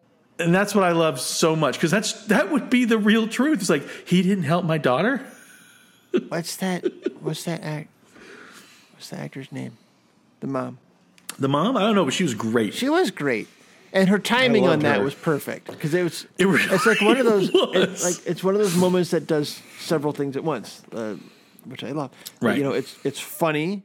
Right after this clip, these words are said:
Speaker 2: like, it's unexpected. So it's like a whiplash
Speaker 1: Unexpected.
Speaker 2: moment. Like, whoa, it's not what I, where I expected her to go. And it's like a relief. It's like an emotional relief at the same time.
Speaker 1: Yeah.
Speaker 2: Right? Like, ah.
Speaker 1: And it makes, and it also makes a great,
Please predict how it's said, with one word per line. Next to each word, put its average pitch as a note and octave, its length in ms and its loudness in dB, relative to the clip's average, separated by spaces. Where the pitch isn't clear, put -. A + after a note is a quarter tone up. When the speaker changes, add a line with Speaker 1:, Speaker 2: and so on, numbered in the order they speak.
Speaker 2:
like, C#3 240 -4
it's C#3 140 -8
unexpected. D#3+ 800 -2
So D3 160 -2
it's C#3 160 -2
like C#3 200 0
a C3 60 -2
whiplash D3 480 0
Speaker 1:
Unexpected. A2+ 460 0
Speaker 2:
moment. - 200 -12
Like, F#2 160 -12
whoa, D#3+ 320 0
it's A2+ 180 -10
not B2+ 280 -4
what B2 200 -6
I, A#2 160 -6
where C3 160 -4
I - 20 -4
expected B2+ 360 -8
her C3 100 -4
to B2 100 -4
go. A#2+ 500 -2
And F3 180 0
it's E3 100 -2
like F3+ 120 -2
a E3+ 40 2
relief. D3+ 520 0
It's C3+ 140 -6
like C#3 140 -4
an C3+ 60 -2
emotional C#3+ 440 -2
relief C3+ 320 -2
at - 60 -14
the - 80 -10
same B2+ 260 -6
time. B2 320 -2
Speaker 1:
Yeah. D#3+ 280 0
Speaker 2:
Right? D#3 440 -2
Like, D#3 220 -6
ah. A3 460 4
Speaker 1:
And D4+ 260 4
it G#3 100 0
makes, A3+ 340 0
and C4 180 2
it C4+ 80 2
also A3+ 280 2
makes E3+ 320 0
a E3 100 -2
great, C#3+ 440 0